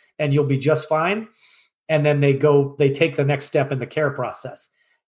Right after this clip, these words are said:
Everything else that we do is in the background, but it keeps the insurance company, the employer, the clinic,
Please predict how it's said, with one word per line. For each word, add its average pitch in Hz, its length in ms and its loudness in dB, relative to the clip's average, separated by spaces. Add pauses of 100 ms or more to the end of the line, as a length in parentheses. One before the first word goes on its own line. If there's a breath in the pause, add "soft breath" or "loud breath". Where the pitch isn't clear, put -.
Everything 190 680 4
else 170 240 2
that 143 140 -2
we 147 120 -2
do 165 400 2 (280 loud breath)
is 139 300 2
in 160 200 0
the 151 80 2
background, 165 600 2 (260 loud breath)
but 147 140 6
it 135 160 2
keeps 151 300 -4
the 147 120 0
insurance 156 440 0
company, 160 400 0
the 143 160 2
employer, 156 500 2
the 131 100 0
clinic, 151 540 -2